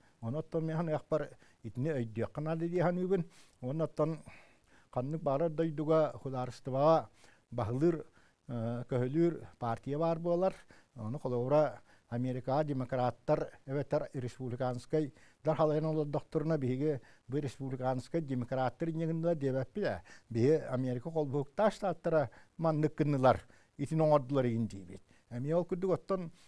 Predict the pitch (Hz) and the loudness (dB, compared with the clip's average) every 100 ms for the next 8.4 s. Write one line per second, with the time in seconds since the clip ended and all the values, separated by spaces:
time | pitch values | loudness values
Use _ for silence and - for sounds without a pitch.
0 | _ _ 147 151 180 - 202 165 160 - | _ _ -2 0 -2 -4 -2 0 -2 -4
1 | 214 226 175 - 117 107 101 - - - | -6 -2 -2 -4 -6 -6 -8 -16 -20 -16
2 | - - - 123 123 - 160 151 131 170 | -14 -14 -16 -10 -10 -6 -4 0 0 0
3 | - - _ - 135 143 165 180 175 170 | -4 -16 _ -6 -4 -4 -6 -2 0 0
4 | - 180 170 185 - - _ 127 - 120 | -2 -2 0 -2 -4 -18 _ -4 -4 -8
5 | - 175 131 110 95 85 92 95 - - | -2 0 0 -2 -4 -10 -14 -18 -20 -20
6 | _ _ - 117 139 170 160 - 139 113 | _ _ -12 -8 -4 -2 -2 -6 -8 -6
7 | 117 - 156 180 180 190 151 - 120 147 | -6 -8 -6 -2 0 0 0 -4 -10 -8
8 | 151 - 156 | -8 -6 -8